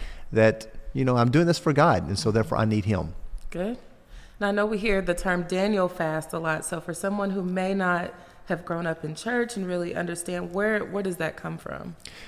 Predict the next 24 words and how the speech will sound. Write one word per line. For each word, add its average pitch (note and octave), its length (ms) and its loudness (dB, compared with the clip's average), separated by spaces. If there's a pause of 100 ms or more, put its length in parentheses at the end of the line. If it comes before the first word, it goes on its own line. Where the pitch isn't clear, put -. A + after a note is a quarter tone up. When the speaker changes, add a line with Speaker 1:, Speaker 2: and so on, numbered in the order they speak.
(140)
Speaker 1:
Well, D3+ 140 12
it D3+ 80 8
comes C#3+ 220 10
from D3+ 180 8
the C#3 60 6
book B2 220 8
of B2 320 4
Daniel A#2 480 10 (120)
in G#2 120 4
the G#2 80 8
Old A#2 160 8
Testament. C#3+ 520 6 (360)
And G#2+ 320 6
Daniel B2 480 8
was, G#2+ 460 8
is, A2 200 2
is A2+ 200 0
known A#2+ 180 6
as A2 80 4
a, A2 60 4 (180)
a - 60 0
prophet, - 520 2 (300)
<clears throat> C3+ 280 0
um, A2 380 6